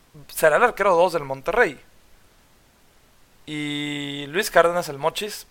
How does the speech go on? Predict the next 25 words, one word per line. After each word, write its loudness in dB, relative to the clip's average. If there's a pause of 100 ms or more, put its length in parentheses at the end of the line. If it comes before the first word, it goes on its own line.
(100)
pasaría 2 (1200)
a 4
la -4
Liga -2
de 2
Expansión -6
con -14
el -12
equipo -6
del, -10 (120)
de, -8
que -10
vaya -4
a -6
tener -8
Monterrey -6
en -8
la -10
Liga -6
de -6
Expansión. -14 (1900)
Y -14
ser -4
titular -2
allá. 2